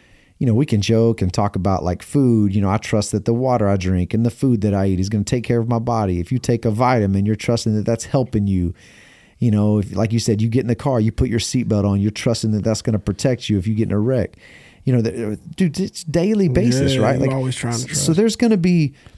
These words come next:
Speaker 1: small levels of everyday life that we're trusting and not trusting. And then in those conversations and the way we interact with people,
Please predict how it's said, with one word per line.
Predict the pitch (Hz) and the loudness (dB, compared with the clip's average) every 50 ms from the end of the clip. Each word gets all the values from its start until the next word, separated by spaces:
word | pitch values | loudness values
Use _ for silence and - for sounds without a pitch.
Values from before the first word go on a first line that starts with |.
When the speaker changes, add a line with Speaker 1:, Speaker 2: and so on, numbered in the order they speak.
| _ _ - | _ _ -16
Speaker 1:
small | - - - 127 117 117 127 139 143 | -12 -6 -2 0 2 4 4 2 4
levels | 135 135 135 131 135 131 107 | 4 2 2 2 2 2 2
of | 113 98 104 | 2 2 2
everyday | 110 107 110 117 107 113 113 110 | 2 2 0 0 2 2 2 4
life | 107 107 104 110 117 120 - - | 4 2 2 2 0 0 0 -2
that | 107 95 104 | -4 -2 0
we're | 107 107 104 101 | 0 2 2 0
trusting | - - - 104 104 - - 113 107 | 0 0 0 0 0 0 -2 0 0
and | 107 98 98 | 2 2 2
not | 104 101 82 - | 2 0 -2 -4
trusting. | - - 107 101 - - 101 95 104 107 _ - - _ _ _ _ _ _ _ _ _ _ _ _ | -2 -2 -2 -2 0 -2 -2 -2 -2 -2 _ -12 -20 _ _ _ _ _ _ _ _ _ _ _ _
And | 113 113 113 110 104 104 | 0 2 2 2 2 2
then | 98 117 113 | 2 2 2
in | 117 120 117 | 2 2 2
those | 117 110 107 - | 2 2 0 -2
conversations | - - 127 117 104 104 98 - - 123 151 185 - - 101 92 87 | -2 -2 0 0 0 -2 -2 0 0 0 0 0 0 0 0 0 2
and | 98 95 | 2 2
the | 101 | 2
way | 98 104 107 110 | 2 2 2 4
we | 104 107 110 | 2 2 0
interact | 95 107 110 113 107 - - | 0 0 0 0 0 0 -2
with | 98 92 _ - | -4 -4 _ 0
people, | - 185 214 220 - - 82 - 101 | 2 2 2 2 0 -6 -8 -8 -10